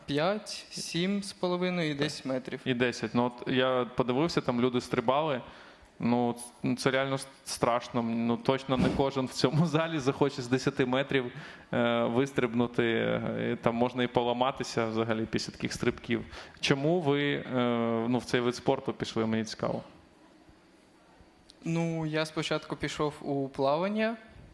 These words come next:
Speaker 1: Я потренувався там. Ну, це взагалі мій друг мене привів,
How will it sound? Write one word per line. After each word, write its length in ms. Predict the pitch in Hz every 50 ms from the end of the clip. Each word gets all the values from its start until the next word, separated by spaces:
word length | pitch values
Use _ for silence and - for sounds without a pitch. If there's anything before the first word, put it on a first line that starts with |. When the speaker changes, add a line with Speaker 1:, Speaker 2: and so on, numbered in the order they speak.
| - - - _ - - - - - - - - _
Speaker 1:
Я 240 | - 147 147 147 143
потренувався 720 | 139 - - - 147 147 147 147 147 147 151 - - 147
там. 300 | - - 143 143 139 127 - -
Ну, 200 | 196 208 190 165
це 520 | 156 - - 160 151 151 147 147 139 135 135
взагалі 440 | 139 139 151 143 147 147 147 147
мій 120 | 143 147 147
друг 260 | 139 139 135 127 - -
мене 200 | 135 127 127 123
привів, 460 | - 139 135 143 175 214 233 -